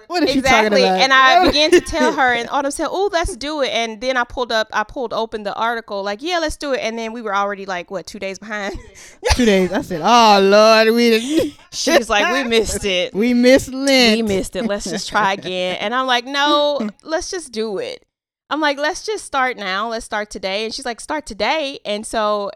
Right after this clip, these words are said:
Speaker 2: our mission was to, like you said, fast from social media.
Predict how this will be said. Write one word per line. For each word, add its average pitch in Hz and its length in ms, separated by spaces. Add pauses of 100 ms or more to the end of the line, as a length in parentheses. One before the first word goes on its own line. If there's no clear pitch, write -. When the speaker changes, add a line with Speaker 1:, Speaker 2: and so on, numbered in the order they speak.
(140)
Speaker 2:
our 190 680
mission 220 420
was 185 320
to, 175 400
like 185 260
you 190 40
said, 180 220
fast 180 400
from 170 480
social 180 460
media. 175 480